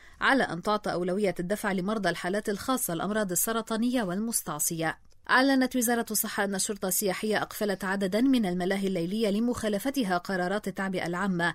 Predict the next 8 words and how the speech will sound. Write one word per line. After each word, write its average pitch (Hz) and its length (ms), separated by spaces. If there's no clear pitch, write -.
مشددة 180 560
على 247 360
ضرورة 185 400
تطبيق 190 600
الإرشادات 190 560
الصحية 202 440
داخل 214 340
المؤسسات. 220 760